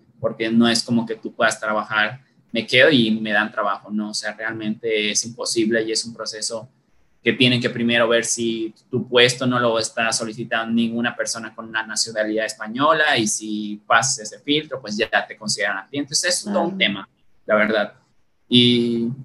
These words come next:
Speaker 1: que obviamente es entendible, ¿no? Porque, pues, tiene que darle trabajo a gente de su país, ¿no?
Speaker 2: Sí, sí,
Speaker 1: Y
Speaker 2: sí.
Speaker 1: ya, al final, como que, ah, y la empresa que era, eh,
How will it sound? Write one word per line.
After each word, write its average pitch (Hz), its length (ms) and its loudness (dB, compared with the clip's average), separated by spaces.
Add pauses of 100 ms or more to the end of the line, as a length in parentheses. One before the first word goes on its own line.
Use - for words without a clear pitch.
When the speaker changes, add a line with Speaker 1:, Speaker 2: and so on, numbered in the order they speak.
Speaker 1:
que 143 160 8
obviamente 147 480 6
es 143 140 2
entendible, 120 640 -2
¿no? 117 220 -6
Porque, - 180 -14
pues, - 320 -10
tiene 117 240 -2
que 113 80 -2
darle 107 240 2
trabajo 104 460 -8
a 90 160 -14
gente 107 320 -10
de 104 60 -4
su - 180 -8
país, 98 400 -6
¿no? 170 200 -10 (220)
Speaker 2:
Sí, 277 300 2
sí, 240 180 -10
Speaker 1:
Y 131 140 -6
Speaker 2:
sí. - 20 -4
Speaker 1:
ya, 131 420 4 (280)
al 120 160 4
final, 139 760 4 (160)
como 123 300 -2
que, 117 300 0
ah, 127 340 2
y 120 100 -2
la 123 100 6
empresa 131 600 4
que 113 240 0
era, 107 840 0 (160)
eh, 101 300 -6